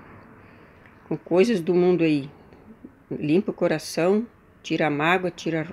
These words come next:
o ressentimento. Esteja em paz com Deus e com todos.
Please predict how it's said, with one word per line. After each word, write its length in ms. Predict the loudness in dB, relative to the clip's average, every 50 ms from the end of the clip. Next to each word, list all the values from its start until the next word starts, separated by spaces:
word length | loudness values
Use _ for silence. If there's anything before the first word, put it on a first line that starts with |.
| -12 -16 -14 -14
o 100 | -12 -10
ressentimento. 920 | -10 -10 -10 -10 -12 -12 -12 -8 -6 -6 -2 0 0 0 0 0 -4 -8 -14 -16 -18 -20 -20 -20 -20 -20 -20 -20 -20 -20 -20 -20 -20 -20 -20 -20 -20 -20 -20 -20 -20 -20 -20 -20 -20 -20 -20 -20 -20 -20 -20 -20 -20 -20 -20 -20 -16
Esteja 460 | -16 -16 -8 0 4 4 4 6 4
em 60 | 2 2
paz 580 | 0 2 4 4 6 6 4 2 -2 -8 -6
com 140 | -4 -4 -2
Deus 320 | 0 0 2 2 2 0
e 40 | -2
com 100 | -4 -6
todos. 640 | -4 -2 -4 -4 -4 -6 -10 -16 -16 -16 -18 -20 -20